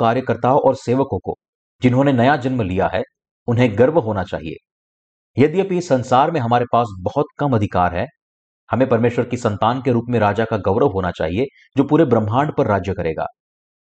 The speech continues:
मुझे दुनिया के पापों से छुड़ाने और हमें उसकी संतान बनने के लिए मैं सर्वशक्तिमान परमेश्वर का धन्यवाद करता हूं।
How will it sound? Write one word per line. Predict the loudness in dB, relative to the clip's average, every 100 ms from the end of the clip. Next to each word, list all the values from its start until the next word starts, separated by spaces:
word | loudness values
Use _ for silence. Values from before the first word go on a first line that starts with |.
| _ _ _ _ _ _ _
मुझे | 2 2
दुनिया | 4 2 2
के | 0
पापों | 0 0 0
से | -2
छुड़ाने | -2 2 2 2
और | -2
हमें | -2 -2 -2 -4 _ -8
उसकी | -6 -2
संतान | 0 0 0 -2
बनने | 0 -2 -2
के | -2
लिए | 0 0
मैं | -2
सर्वशक्तिमान | -4 -4 -4 -6 -4 -4 -2
परमेश्वर | -2 -2 -4 -4
का | -4
धन्यवाद | -2 -2 -2 -4
करता | -8 -6
हूं। | -8